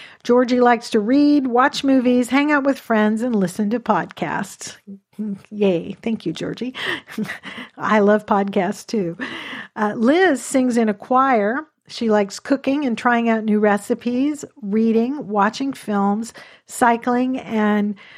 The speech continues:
uh, recently she's started to enjoy gardening. And she, she, in parentheses, she says, "Weirdly relaxing. I think I'm turning into my mother," which is no bad thing. <laughs> So I thought that was good. Puttering in the garden may be fun for you.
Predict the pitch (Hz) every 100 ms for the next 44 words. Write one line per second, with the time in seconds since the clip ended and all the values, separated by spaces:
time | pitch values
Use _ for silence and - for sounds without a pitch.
0 | - _ - 202 190 185 214 233 247 269
1 | 247 220 - 220 - 220 - - 233 226
2 | 226 202 226 214 220 220 202 208 226 214
3 | 175 165 175 190 - 202 - - - 226
4 | 190 196 - 214 196 208 196 185 185 202
5 | 196 180 185 202 269 330 277 226 226 214
6 | 208 220 - 180 160 165 - - - 208
7 | 285 285 240 220 240 233 226 208 196 196
8 | 208 220 156 - 185 - 196 196 190 190
9 | 175 196 - 190 165 208 - - - -
10 | - 196 190 196 185 - - 196 - -
11 | - - - - - - 233 294 285 285
12 | 285 269 277 302 226 202 208 240 233 254
13 | 269 - 190 - -